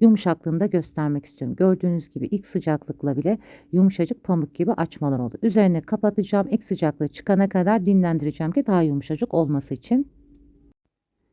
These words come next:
Üzerine temiz bez örtüp ilk sıcaklığı çıkana kadar dinlendirmiş olduğum açmalarımın sizlere hemen yakından dokusunu göstermek istiyorum. Gördüğünüz gibi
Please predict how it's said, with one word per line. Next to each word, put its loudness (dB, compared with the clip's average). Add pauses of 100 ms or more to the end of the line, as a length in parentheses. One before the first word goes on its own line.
(120)
Üzerine 6
temiz 0
bez 2
örtüp -2
ilk -6
sıcaklığı -4
çıkana -4
kadar -2
dinlendirmiş 2
olduğum -4
açmalarımın -4
sizlere -4
hemen 0
yakından 0
dokusunu 0
göstermek -2
istiyorum. -10
Gördüğünüz 0
gibi -2